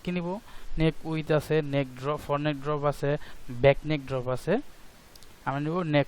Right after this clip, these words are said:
উইথ। নেক উইথ আমরা আনুমানিক ধরলাম বিশ সিএম। এটা কিভাবে নিব? এখানে তিনভাবে নেওয়া যায়, তিনভাবে নেকের যে কাজটা করা যায়।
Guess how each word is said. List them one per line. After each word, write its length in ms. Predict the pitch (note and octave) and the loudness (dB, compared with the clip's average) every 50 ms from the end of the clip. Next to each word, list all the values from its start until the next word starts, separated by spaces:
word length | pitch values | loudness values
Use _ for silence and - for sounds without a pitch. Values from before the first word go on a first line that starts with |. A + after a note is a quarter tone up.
| - | 0
উইথ। 200 | - D#3+ D3+ C3+ - - - - - - - D3+ | -2 -4 -2 -2 -4 -8 -10 -10 -8 -8 -6 -2
নেক 300 | C#3+ D#3 E3+ E3+ - G3 | 2 2 2 2 0 -2
উইথ 140 | F#3+ - | -2 0
আমরা 260 | F3+ D#3+ D3 C#3+ C#3+ D3 - - | 0 0 2 2 0 0 -2 0
আনুমানিক 460 | - D#3+ E3 E3 D#3+ E3 D#3+ D3+ C#3 C3 | 2 2 2 2 0 0 -2 -2 -2 -2
ধরলাম 400 | C3 B2+ B2+ B2+ B2 C#3 G3 E3+ - - - - - - | -2 0 2 2 2 2 0 -2 -8 -14 -16 -16 -12 -6
বিশ 200 | C3+ C3+ F#3+ G3 - | 0 2 12 12 12
সিএম। 300 | - - - C3 A#2 A2+ - - - - - - - - - - | 12 12 12 8 2 2 2 2 0 -4 -6 -8 -6 -6 -6 -2
এটা 140 | D#3+ D#3+ D#3+ | 0 0 2
কিভাবে 360 | - - E3 D#3 D#3 D#3 D3+ | 2 2 2 2 2 0 0
নিব? 280 | C#3+ C#3 C3 C#3 D3+ A#2+ - - - - - - - - - - - - - - | 0 -2 -4 -6 -6 -6 -8 -8 -10 -10 -10 -8 -8 -8 -8 -8 -10 -8 -6 -4
এখানে 400 | C#3+ C3+ D3 D3 C#3 C#3 D3+ F#3 - - - | -2 0 0 0 0 0 0 -2 -2 -2 0
তিনভাবে 500 | - A3 A3 A3+ G#3 F#3 D3+ C#3+ C#3 D3 | 2 2 2 2 2 4 4 4 4 4
নেওয়া 240 | C#3+ C#3+ C#3 C3 B2 | 0 -2 -2 -4 -4
যায়, 180 | A2+ A2+ A#2 - - - - - - - - - - - - - - - - - - - - - - - - - - - - - - | -6 -10 -12 -14 -16 -18 -18 -16 -18 -18 -18 -16 -16 -16 -14 -16 -16 -18 -18 -18 -6 -2 0 0 0 0 -2 -4 -8 -10 -12 -4 0
তিনভাবে 640 | G#3 G#3 G#3+ G#3+ F#3 D#3 D3+ D#3 D3+ E3 F#3 G#3+ C#4 - - - | 2 2 2 4 2 2 2 2 4 2 2 2 2 0 -2 -2
নেকের 640 | - D3 C#3 C#3 D3+ D#3 D#3 - - E3+ F3+ F3+ F3 | 0 0 2 4 4 4 4 4 4 4 4 4 2
যে 100 | F#3 - - - | 0 0 0 0
কাজটা 360 | - F3+ D#3+ - - - D3 | 0 0 0 0 -2 -4 -2
করা 220 | - - C#3+ C3 | 0 0 0 0
যায়। 160 | B2 A#2 B2 | -2 -2 -6